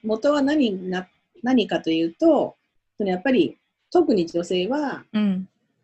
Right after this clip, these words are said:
Speaker 1: なんかこう、失礼なことを言っちゃいけない。
Speaker 2: うん。
Speaker 1: なんかね、こう、会社の飲み会で、「もうちょっとゆかりちゃんお酌して」とか言われても、
Speaker 2: うん。
Speaker 1: 「なんで私がお酌、お酌しないといけないんですか」とか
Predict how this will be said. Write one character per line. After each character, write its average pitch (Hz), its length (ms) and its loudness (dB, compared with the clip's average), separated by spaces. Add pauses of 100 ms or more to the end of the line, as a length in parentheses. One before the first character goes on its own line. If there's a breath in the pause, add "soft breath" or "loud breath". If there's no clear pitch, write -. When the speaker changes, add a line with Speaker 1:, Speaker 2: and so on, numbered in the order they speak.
(100)
Speaker 1:
な 190 120 -8
ん - 20 -8
か 175 100 -6
こ 147 400 -6
う、 - 20 -20 (2000)
失 - 280 -2
礼 240 100 4
な 185 100 0
こ 170 120 -2
と 165 100 -2
を - 20 4
言 160 200 0
っ - 20 -18
ち - 140 -4
ゃ - 20 4
い 175 80 4
け 180 140 -2
な 170 160 -4
い。 330 120 -4 (220)
Speaker 2:
う 196 80 0
ん。 190 280 2
Speaker 1:
な 190 80 2
ん - 20 -2
か 175 160 -10
ね、 285 220 0
こ 180 280 2
う、 165 100 -4 (560)
会 185 240 0
社 185 140 -4
の 180 80 -2 (100)
飲 175 60 -2
み 175 100 -2
会 175 280 -4
で、 220 500 0
「も 180 60 -10
う 175 40 -10
ち 185 120 -8
ょ 175 40 -6
っ - 40 -16
と - 80 -6
ゆ 170 80 0
か 180 120 -4
り 190 80 0
ち 208 120 -6
ゃ 190 40 -4
ん 190 40 -2
お 190 40 -2
酌 214 280 -2
し - 80 -10
て」 262 140 4
と 233 120 -2
か 226 80 0
言 165 140 6
わ 190 100 0
れ 214 100 2
て 240 140 -4
も、 202 500 -2
Speaker 2:
う 202 40 -10
ん。 - 60 -14 (200)
Speaker 1:
「な 339 160 2
ん 415 60 8
で 247 60 8
私 214 380 -2
が 185 80 2
お 175 60 2
酌、 185 180 -6 (100)
お 208 60 -8
酌 - 240 -4
し 190 140 -6
な 190 100 0
い 185 60 0
と 143 80 -8
い 143 60 -2
け 185 100 -4
な 208 100 0
い 208 60 0
ん 185 40 -2
で 165 60 0
す 165 80 -6
か」 180 120 -4
と 185 60 -12
か - 100 -8